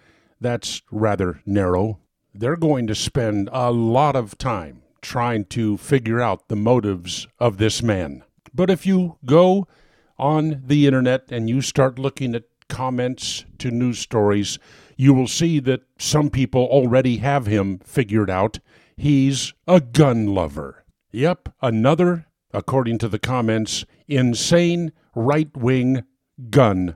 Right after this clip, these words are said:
lover. And that moves us to one of the central issues that are going to arise out of this hideous massacre. Remember,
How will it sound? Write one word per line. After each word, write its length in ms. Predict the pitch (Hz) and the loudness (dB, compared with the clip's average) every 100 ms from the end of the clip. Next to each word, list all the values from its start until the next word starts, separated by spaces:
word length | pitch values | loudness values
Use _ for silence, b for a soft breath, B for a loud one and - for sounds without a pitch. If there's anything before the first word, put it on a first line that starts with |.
| _ | _
lover. 560 | 110 107 87 76 69 - _ _ _ _ _ 113 | -4 0 0 -4 -12 -20 _ _ _ _ _ -4
And 180 | 113 | 0
that 160 | 135 151 | 0 0
moves 440 | 147 151 143 101 | 4 6 4 0
us 280 | 139 135 - | 0 0 -4
to 180 | - 131 | -4 -2
one 180 | 120 127 | 0 0
of 120 | 117 | 0
the 240 | 110 113 104 _ _ - | -2 -2 -4 _ _ -12
central 880 | - - 180 196 - 185 180 185 - | -6 0 2 2 0 0 0 0 0
issues 680 | 143 - 113 110 107 - - - | -2 0 0 0 -2 -6 -14 -6
that 160 | 120 | -4
are 80 | 110 | -2
going 300 | 107 139 117 | 0 0 0
to 140 | 117 117 | 0 0
arise 640 | 107 120 107 95 95 - b b b 120 | 2 0 0 -4 -6 -10 b b b -4
out 160 | 117 | -2
of 100 | 104 | 0
this 320 | 107 - - - _ - | -2 -2 -8 -14 _ -14
hideous 840 | - - 190 151 113 101 - - | -8 -2 2 2 2 0 -4 -6
massacre. 720 | 107 117 104 - - - - _ _ _ | -4 -4 -4 -6 -4 -6 -8 _ _ _
Remember, 640 | 123 139 143 131 90 62 | 2 4 6 4 0 -8